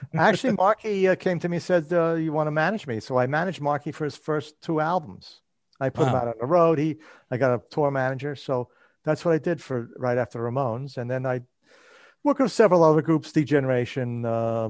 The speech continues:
Speaker 1: Paul Winter, Ronnie Spector. I worked with Ronnie
Speaker 2: Oh,
Speaker 1: Spector.
Speaker 2: wow.
Speaker 1: But I
Speaker 2: She
Speaker 1: mean,
Speaker 2: must
Speaker 1: right
Speaker 2: have been
Speaker 1: a-
Speaker 2: amazing.
Speaker 1: Oh, yeah. Oh, my, she's great. If you ever get to see her shows, she's terrific. Ronnie
Speaker 2: Mm.
Speaker 1: Spector's really great.
Speaker 2: Absolutely.
Speaker 1: And, uh,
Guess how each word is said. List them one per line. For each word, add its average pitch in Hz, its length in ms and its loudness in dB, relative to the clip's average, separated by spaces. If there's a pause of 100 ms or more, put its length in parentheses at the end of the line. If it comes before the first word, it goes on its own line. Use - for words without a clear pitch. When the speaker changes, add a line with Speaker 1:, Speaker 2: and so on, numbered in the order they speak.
Speaker 1:
Paul 117 260 -2
Winter, 107 680 -6 (120)
Ronnie 151 260 2
Spector. 143 420 -2
I 135 40 0
worked 127 220 -4
with 127 140 -6
Ronnie 117 200 -4
Speaker 2:
Oh, 110 40 -4
Speaker 1:
Spector. 95 60 -12
Speaker 2:
wow. 98 320 -10 (460)
Speaker 1:
But 170 120 4
I 165 40 4
Speaker 2:
She 175 100 2
Speaker 1:
mean, 160 100 4
Speaker 2:
must 175 140 6
Speaker 1:
right 185 80 2
Speaker 2:
have 208 100 0
been 92 80 -12
Speaker 1:
a- - 20 -10
Speaker 2:
amazing. 131 420 -8
Speaker 1:
Oh, 147 140 0
yeah. 110 180 -2 (140)
Oh, 98 160 -14
my, 104 160 -14
she's - 300 -10
great. 113 240 -6
If 110 80 -6
you 147 120 0
ever 151 140 -2
get 147 200 -4
to - 40 -20
see - 180 -4
her 135 80 2
shows, 123 480 -2
she's - 320 -6
terrific. 107 480 -8
Ronnie 120 220 -6
Speaker 2:
Mm. 123 100 -2
Speaker 1:
Spector's 95 320 -10
really 110 240 -6
great. 107 300 -10 (140)
Speaker 2:
Absolutely. 87 580 -14 (100)
Speaker 1:
And, 120 360 -4
uh, 110 260 0